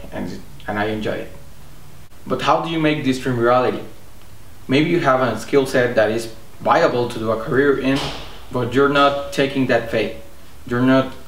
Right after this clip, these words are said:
allowed to make that step because of your parents or someone else. You gotta face your fears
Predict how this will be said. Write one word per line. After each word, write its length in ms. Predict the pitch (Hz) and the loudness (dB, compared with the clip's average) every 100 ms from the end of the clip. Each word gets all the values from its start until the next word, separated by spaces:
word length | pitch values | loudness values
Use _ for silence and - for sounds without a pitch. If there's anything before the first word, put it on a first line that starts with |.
| - | -2
allowed 480 | - 113 123 156 151 | 2 6 6 4 0
to 100 | 120 | -4
make 220 | 117 110 | -2 0
that 180 | 110 107 | 0 -2
step 320 | - 120 113 | 0 2 2
because 320 | 120 117 110 | 0 -2 -2
of 80 | 107 | -4
your 80 | 101 | -6
parents 540 | - 123 120 120 117 | -2 2 2 2 0
or 120 | 107 98 | -2 -2
someone 280 | 120 120 | -2 2
else. 260 | 151 - - - - - - - - | 4 2 -2 -10 -14 -14 -14 -14 -6
You 80 | 135 | 2
gotta 480 | 139 151 139 - - - - - | 4 6 4 2 -6 -12 -14 -8
face 240 | 127 123 | -4 -2
your 300 | 123 113 104 - - - - - | 2 2 2 -4 -12 -14 -14 -2
fears 380 | 123 143 151 | 4 4 4